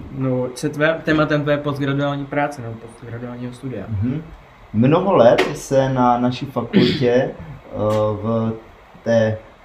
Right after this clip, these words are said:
Speaker 2: fyziologi-, na té fyziologické části našeho pracoviště sbírají data o aktivitě autonomního nervového systému.
Speaker 1: Mhm.
Speaker 2: A ta databáze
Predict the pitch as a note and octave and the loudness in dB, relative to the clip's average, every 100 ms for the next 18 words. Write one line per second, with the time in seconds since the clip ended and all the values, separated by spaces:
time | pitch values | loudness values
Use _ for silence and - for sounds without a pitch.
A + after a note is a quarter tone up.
0 | - G#2 A#2+ A#2 A2+ A#2+ A#2 A2+ A2+ A#2 | -8 -2 0 0 -2 -4 -4 -4 -2 -2
1 | A#2 A2+ A#2 A2+ A2+ B2 A#2+ A#2+ A2+ - | -2 -4 -2 -4 -2 -4 -2 -2 -4 -4
2 | A#2 A2+ A#2 A2+ B2+ B2 A2 A2+ A#2+ - | -6 -4 -4 -2 -4 -4 -6 -6 -8 -6
3 | B2 G#2+ B2+ C3+ B2 A#2 A#2+ B2+ - A#2 | -6 0 2 4 2 0 0 0 0 -2
4 | A2+ A#2 - - - - - - B2 A#2 | -2 -4 -8 -18 -16 -12 -12 -4 -2 0
5 | A#2+ A2+ G#2+ A#2 A#2 A#2+ A#2 A2 A2+ A#2 | -2 -2 -2 -2 -2 -2 -2 -2 -2 -4
6 | A2+ G#2+ - - G#2 G#2+ A2 C3+ - - | -4 -6 -12 -8 -2 0 0 -2 -6 -14
7 | D3+ - - G#2+ G#2+ G#2+ - - - - | -20 -20 -8 -4 -2 -2 -6 -18 -20 -2
8 | D3+ - A2 A2+ B2 C#3+ D#3 F3 | 2 2 0 -2 2 2 2 0